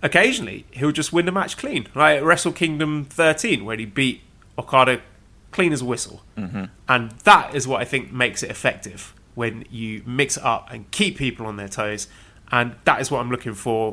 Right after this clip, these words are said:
Speaker 1: with Evil. I'm looking for him to develop his own in-ring style. And, uh, as we saw during this New Japan Roads, uh, match yesterday, being more of a bully, being more of a, a twat. And he,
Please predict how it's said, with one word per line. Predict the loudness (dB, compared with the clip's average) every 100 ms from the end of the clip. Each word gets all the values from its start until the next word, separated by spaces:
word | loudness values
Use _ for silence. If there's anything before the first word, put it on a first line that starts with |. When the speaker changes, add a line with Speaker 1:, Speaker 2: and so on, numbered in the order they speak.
| -2
Speaker 1:
with | -4 -4 -6
Evil. | -6 -6 -10
I'm | -8 0
looking | 2 2 -2
for | 0
him | -2 -2
to | -4 -4 -4 -6 -16 -20 -4
develop | -2 4 6 4 0
his | -6 2
own | 4 4 0
in-ring | -2 -2 -2 -4
style. | -4 -2 0 0 -2
And, | -4 -4 -8 -18 -2
uh, | 0 2
as | 4 2
we | 2
saw | 2 4 4
during | 4 0
this | 0 -2
New | -4
Japan | 2 2 6
Roads, | 6 6 2 -8 -16 -20 -20 -6
uh, | 0 2 0 0
match | 0 2 2
yesterday, | 2 0 -2 0 0 -4 -18 -20 -20 -20 -20 -20 -20 -20 -20 -20 -20 _ -20 -20 0
being | 4 6
more | 6 4
of | 4
a |
bully, | 2 2 0 -2 -14 -20 -20 _ _ -20 -20 -12 2
being | 4 4 -2
more | 2 2
of | 4
a, | 2 -2 -10 _ -20 -20 -8
a | -8
twat. | 2 2 2 -2 -20 -6
And | -4 -4 -4
he, | -4 -6